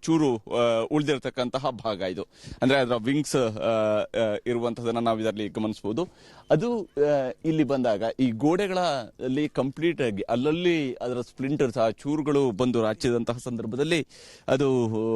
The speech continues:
ಆ, ಆ, ಬಂದು ಅದಕ್ಕೆ ತಾಗಿರ್ತಕ್ಕಂಥದ್ದು. ಆ ಸಂದರ್ಭದಲ್ಲಿ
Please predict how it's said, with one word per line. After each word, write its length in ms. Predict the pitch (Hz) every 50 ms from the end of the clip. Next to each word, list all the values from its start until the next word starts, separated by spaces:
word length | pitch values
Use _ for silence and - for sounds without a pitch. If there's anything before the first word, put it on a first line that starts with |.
| 110 110 107 107 104 104 104 104 104 104 101
ಆ, 840 | 101 - - - - 78 101 113 110 107 107 104 104 104 101 104 101 90 - - _ _ _ _ _ _ _ _ _ 98
ಆ, 160 | 113 110 104 98
ಬಂದು 540 | 85 90 92 131 139 147 143 135 107 - - -
ಅದಕ್ಕೆ 600 | 110 107 117 - - 120 117 110 104 98 98 - _ - - - - - - - - - - - - _ _ _ _ -
ತಾಗಿರ್ತಕ್ಕಂಥದ್ದು. 920 | 120 123 135 127 131 127 - - 117 107 - 123 110 98 120 123 170 180
ಆ 100 | 156 139
ಸಂದರ್ಭದಲ್ಲಿ 680 | - 151 139 147 147 139 151 143 143 139 127 110